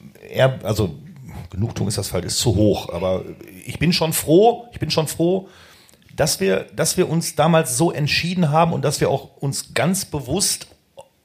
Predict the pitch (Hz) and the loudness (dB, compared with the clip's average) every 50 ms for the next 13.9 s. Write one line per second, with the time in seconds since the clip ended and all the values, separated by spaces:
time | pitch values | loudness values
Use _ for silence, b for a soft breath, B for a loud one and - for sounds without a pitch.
0 | _ _ - - - - - _ _ _ _ _ _ _ - 131 143 - - 131 | _ _ -18 -18 -18 -18 -20 _ _ _ _ _ _ _ -2 0 0 0 0 0
1 | 139 185 - - - - 165 165 202 214 208 190 170 147 123 120 - - - 143 | 0 0 0 0 0 4 4 6 6 6 6 4 4 2 2 2 2 0 0 2
2 | 156 180 190 202 175 - - 117 - 104 113 104 - - - 160 170 180 175 170 | 2 2 2 0 -2 -4 -4 -4 -4 -2 -2 -2 -2 0 2 4 4 4 4 0
3 | - - 185 202 208 208 202 202 180 151 - 139 135 135 135 - - - 156 170 | 0 2 4 4 6 4 4 2 -2 -8 -10 -6 -4 -2 -2 -2 -2 0 0 0
4 | 170 180 185 190 185 B B B B B B B B B B B B B B B | 2 0 0 -2 -2 B B B B B B B B B B B B B B B
5 | B B - 139 143 - - - 127 143 - - - 165 185 190 190 165 147 156 | B B 2 2 2 2 2 0 0 0 0 -2 -2 -2 -2 2 2 4 6 6
6 | 165 165 165 170 165 143 B B B B - 135 131 - 131 139 147 143 - - | 6 6 4 2 -2 -4 B B B B 0 0 0 0 0 0 0 0 0 -2
7 | - - 165 175 190 190 170 151 - 147 139 156 - - 143 151 - - - 92 | 0 4 4 4 6 6 4 4 4 2 2 2 2 2 2 2 2 0 -2 -2
8 | 80 85 67 - - - 55 - _ - - - - 123 143 160 156 156 151 151 | -4 -4 -4 -4 -6 -14 -20 -20 _ -20 -10 -2 4 6 6 6 6 4 2 0
9 | B B B B B B B B B B B B - 120 131 127 131 127 127 123 | B B B B B B B B B B B B -2 0 2 2 2 2 0 -2
10 | 113 107 - - - - _ - - - - - 117 120 - 139 - 135 - - | -4 -6 -12 -18 -20 -20 _ -20 -20 -20 -20 -18 -12 -8 -6 -2 0 0 2 2
11 | 214 220 - - 185 135 110 - - 95 - - 80 92 101 110 107 104 127 160 | 2 2 4 4 4 4 4 4 2 0 0 0 -2 0 2 2 4 4 4 4
12 | 175 160 143 151 139 - - 151 165 220 202 - 320 - - - - - 151 151 | 4 4 4 2 4 4 4 4 6 4 4 2 0 0 0 -2 -2 -2 0 0
13 | 156 160 156 156 143 131 123 - - 57 - - - - - - - | 2 2 0 0 -2 -4 -8 -10 -12 -14 -18 -18 -20 -20 -20 -20 -18